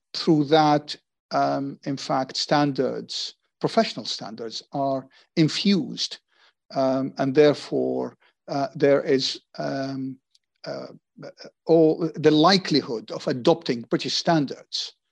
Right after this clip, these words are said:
uh, increases if, um, we train somebody in a city institution. But we should also be open, and our official institutions,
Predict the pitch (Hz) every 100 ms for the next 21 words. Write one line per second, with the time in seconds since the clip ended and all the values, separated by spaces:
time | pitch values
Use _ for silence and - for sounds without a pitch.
0 | _ _ - 135 - 190 185 - 120 -
1 | 110 - - - _ _ - 139 131 135
2 | - - _ _ - 127 131 131 127 135
3 | 139 - 143 131 123 - 139 123 113 113
4 | 113 107 - 135 123 123 131 139 - 120
5 | 120 113 143 - 160 - - _ _ _
6 | - - - - - 165 143 160 - 160
7 | 185 175 202 233 208 170 165 - 190 202
8 | 190 123 101 104 _ _ _ _ _ _
9 | - 139 135 - 147 147 - 220 - 117
10 | - - - 127 113 - _ - -